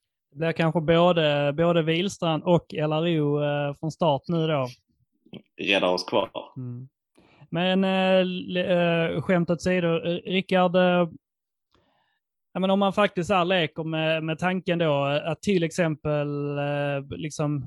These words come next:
Speaker 1: Vilas eller Ros här, hur mycket väger man, hur mycket tycker du att spelarnas rutin, men också kanske spelarnas, liksom, mogenhet och, och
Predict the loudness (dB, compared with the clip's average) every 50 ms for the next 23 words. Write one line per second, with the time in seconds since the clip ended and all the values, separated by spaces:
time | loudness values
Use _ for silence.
0 | -8 -6 -2 0 0 2 2 2 2 2 0 0 -2 -4 -2 0 0 2 2 4
1 | 2 2 0 0 -2 -2 0 0 0 0 0 2 2 0 2 0 -2 2 4 4
2 | 6 6 4 4 2 2 2 2 2 0 -2 -2 -2 -4 -6 -8 -12 _ _ _
3 | _ _ _ -4 -4 -2 -2 -2 0 0 -2 0 2 2 4 4 4 4 4 2
4 | 2 -2 -10 -8 -4 -2 -2 -2 0 0 0 0 0 0 -2 -2 -2 -4 2 2
5 | 2 0 2 2 4 6 6 6 4 2 0 -2 -2 0 0 2 2 2 0 0
6 | -4 -12 -6 -4 -2 -4 -2 -2 -4 -6 -2 0 2 2 4 2 2 2 2 0
7 | 0 -4 -10 -16 -16 -20 _ _ _ _ _ _ _ _ _ _ _ _ _ _
8 | _ -10 0 4 6 8 8 8 8 8 6 6 6 4 4 4 2 2 0 -2
9 | -4 -4 -6 _ -4 -2 0 0 0 0 -2 -2 -4 -6 -8